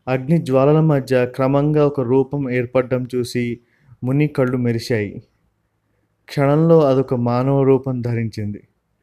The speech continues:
మంటల నుంచి వెలుపలికి దూకిన ఆ వ్యక్తికి మనిషికి లాగానే అన్ని అవయవాలు సక్రమంగా ఉన్నాయి. చూడడానికి చక్కటి బొమ్మలాగా ఉన్నాడు.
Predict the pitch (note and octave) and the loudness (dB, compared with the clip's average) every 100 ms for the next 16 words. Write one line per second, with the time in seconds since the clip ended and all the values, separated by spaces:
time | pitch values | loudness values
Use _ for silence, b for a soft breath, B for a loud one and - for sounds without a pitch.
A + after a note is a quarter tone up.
0 | _ _ _ _ - B2 C3+ D3 D#3 D#3+ | _ _ _ _ -6 -2 0 2 4 4
1 | D#3+ D#3+ C#3+ C3+ C3+ D3 C#3+ C#3+ B2+ C3+ | 2 2 4 2 4 0 0 -4 0 -2
2 | C3+ B2 B2+ B2 B2 B2 - - B2 A#2+ | 0 -2 0 0 -2 -4 -10 -6 -6 -6
3 | - A#2+ C3 - D3+ D3 C#3 C3 C#3 C#3 | -8 -4 -4 -4 -4 0 0 0 0 -2
4 | A#2 A2+ B2+ C3 C3+ C3+ C3+ C3+ D#3+ B2+ | -2 -2 -2 0 2 4 2 0 -2 -6
5 | - C3 C3+ C#3 C3 A#2 G#2+ G2 _ _ | -8 -6 -2 2 2 2 -4 -10 _ _
6 | _ _ _ _ _ - E3 E3+ E3 D#3+ | _ _ _ _ _ -2 4 4 4 2
7 | D#3 - D3 C#3+ - C#3+ - D3 C#3+ B2+ | 0 -2 -2 -2 -2 -6 -2 -2 0 0
8 | B2 B2 A#2+ C3 B2 A2 G#2+ | 0 2 2 0 -2 -2 -4